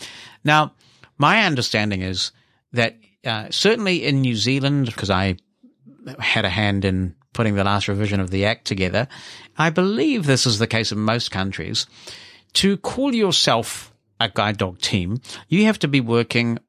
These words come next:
with a guide dog that has been accredited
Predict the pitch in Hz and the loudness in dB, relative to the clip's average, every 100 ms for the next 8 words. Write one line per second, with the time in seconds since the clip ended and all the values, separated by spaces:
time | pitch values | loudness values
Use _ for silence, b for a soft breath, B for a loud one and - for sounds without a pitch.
0 | - 107 101 - - _ - 110 107 104 | -2 -2 -2 -6 -12 _ -4 -2 -2 -2
1 | 117 131 139 117 104 101 - 107 101 - | 0 0 0 2 2 0 -2 -2 -2 -4
2 | 104 98 92 - 98 98 - _ _ - | -6 -4 -4 -4 -2 -4 -6 _ _ -10
3 | - - 156 143 - 120 | -6 -2 0 0 0 -2